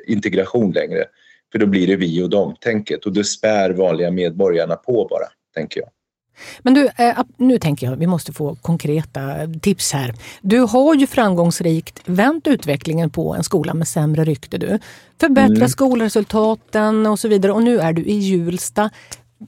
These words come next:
Speaker 2: Berätta,
Speaker 1: Ja.
Speaker 2: vad är det som behövs för att skapa en bra skola? Berätta hur du har jobbat.
Speaker 1: Alltså det som behövs, för,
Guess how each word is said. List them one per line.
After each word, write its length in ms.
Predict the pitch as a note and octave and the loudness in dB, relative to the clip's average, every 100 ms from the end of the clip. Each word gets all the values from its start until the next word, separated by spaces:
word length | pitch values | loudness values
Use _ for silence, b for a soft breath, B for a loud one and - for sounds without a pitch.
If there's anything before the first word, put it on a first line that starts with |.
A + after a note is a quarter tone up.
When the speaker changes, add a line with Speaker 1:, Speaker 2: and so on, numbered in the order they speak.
| _ | _
Speaker 2:
Berätta, 400 | A#3 E4+ F4+ - | 0 2 2 0
Speaker 1:
Ja. 80 | C#4 | 0
Speaker 2:
vad 100 | C4+ | 2
är 40 | D#4 | 2
det 60 | |
som 120 | D#4 E4+ | 0 2
behövs 280 | A#3 C#4+ | 0 0
för 80 | - | -4
att 60 | D4 | -6
skapa 380 | - D4+ B2 A3+ | -2 -4 -2 -2
en 80 | E4+ | -2
bra 160 | E3 | -4
skola? 460 | C#3 - - G3+ E3+ - | -4 -8 -8 -10 -12 -6
Berätta 220 | F4 F4 | -4 0
hur 140 | C#4+ C4+ | 0 2
du 100 | D4+ | 0
har 120 | D4 | 0
jobbat. 440 | D#3+ - - - _ _ - B B B B B | -2 -4 -10 -18 _ _ -14 B B B B B
Speaker 1:
Alltså 180 | - D3 | -2 2
det 180 | D3+ | 2
som 180 | D#3 D#3+ | 2 2
behövs, 400 | C#3+ C3+ F3+ - | 2 2 0 0
för, 300 | F3 F#3+ F#3 | 0 0 0